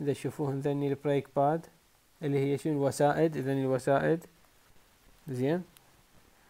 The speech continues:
وأيضًا عندي، آه، شيء، هذا الجزء اللي هو راح يثبت لي الوسائد، ما يخليها تهتز.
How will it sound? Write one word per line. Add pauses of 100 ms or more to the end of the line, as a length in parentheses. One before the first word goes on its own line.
(2000)
وأيضًا
عندي،
آه،
شيء،
هذا
الجزء
اللي
هو
راح
يثبت
لي
الوسائد،
ما
يخليها
تهتز.